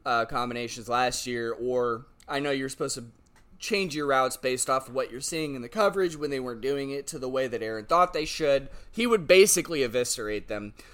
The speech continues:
Um, <clears throat> and that's really what it is. And is that appropriate for a quarterback? Probably so. Is that appropriate for a quarterback who invests all their time and energy into being a perfectionist? Probably so. However, it is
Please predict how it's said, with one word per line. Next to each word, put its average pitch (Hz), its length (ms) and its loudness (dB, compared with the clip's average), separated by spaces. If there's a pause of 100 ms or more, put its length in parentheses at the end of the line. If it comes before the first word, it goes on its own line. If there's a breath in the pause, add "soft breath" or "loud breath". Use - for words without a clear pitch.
(160 loud breath)
Um, 147 440 6
<clears throat> 247 200 -2
and 196 160 0
that's 185 220 0
really 185 180 2
what 196 180 2
it 202 100 2
is. 208 340 2 (140)
And 156 140 -2
is 156 140 2
that 185 320 4
appropriate 185 640 0
for 180 120 2
a 156 60 2
quarterback? 185 560 0
Probably 147 420 0
so. 101 440 -2 (280 loud breath)
Is 143 220 -2
that 160 180 4
appropriate 156 640 2
for 156 160 0
a 139 40 0
quarterback 135 680 0
who 131 160 -4
invests 127 460 0
all 143 180 4
their 127 380 0 (360 soft breath)
time 202 300 2
and 170 100 -2
energy 143 400 -2
into 139 140 -2
being 135 280 -2
a 120 60 -2
perfectionist? 131 840 -4 (100)
Probably 143 460 -2
so. 226 420 2 (300 loud breath)
However, 156 640 4 (640)
it 156 220 -4
is 165 480 2